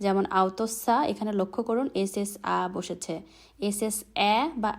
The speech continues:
এর উপর ডাবল ডট বসে নাই। এটি হলো ব্যাক ভাওয়েলের উদাহরণ। এবার লক্ষ্য করুন ফ্রন্ট ভাওয়েল, যেমন উ, এ এবং ও। এখানে দুটি উদাহরণ হচ্ছে হুবা, হুবা মানে হচ্ছে ভালো,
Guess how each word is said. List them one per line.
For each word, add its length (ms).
এর 240
উপর 180
ডাবল 320
ডট 240
বসে 300
নাই। 260
এটি 220
হলো 300
ব্যাক 320
ভাওয়েলের 360
উদাহরণ। 440
এবার 260
লক্ষ্য 340
করুন 340
ফ্রন্ট 440
ভাওয়েল, 440
যেমন 440
উ, 340
এ 340
এবং 340
ও। 280
এখানে 300
দুটি 240
উদাহরণ 380
হচ্ছে 320
হুবা, 360
হুবা 180
মানে 200
হচ্ছে 240
ভালো, 520